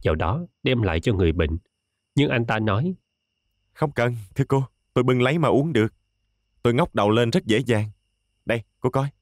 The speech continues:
Speaker 1: Anh ta ngóc đầu dậy, đưa tay đỡ lấy tách nước, vừa hớp chậm chậm,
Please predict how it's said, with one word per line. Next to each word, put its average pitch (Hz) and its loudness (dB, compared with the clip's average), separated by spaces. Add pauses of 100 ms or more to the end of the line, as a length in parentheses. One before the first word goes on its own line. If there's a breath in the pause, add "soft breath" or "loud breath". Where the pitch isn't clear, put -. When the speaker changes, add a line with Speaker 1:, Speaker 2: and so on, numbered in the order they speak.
(1300)
Speaker 1:
Anh 120 0
ta 113 0
ngóc 143 0
đầu 90 2
dậy, 87 0 (320)
đưa 139 4
tay 127 0
đỡ 101 0
lấy 156 2
tách - -2
nước, 208 4 (540)
vừa 117 4
hớp 214 0
chậm 98 0
chậm, 87 -2